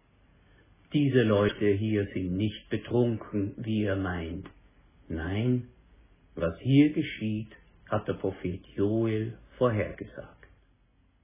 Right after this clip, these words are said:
Jeder Mensch hat etwas, das ihn antreibt. So lautet der Kernsatz einer Werbekampagne, die eine bestimmte Bank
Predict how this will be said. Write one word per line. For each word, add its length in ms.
Jeder 460
Mensch 560
hat 240
etwas, 480
das 160
ihn 280
antreibt. 960
So 220
lautet 500
der 100
Kernsatz 720
einer 260
Werbekampagne, 1120
die 120
eine 200
bestimmte 520
Bank 540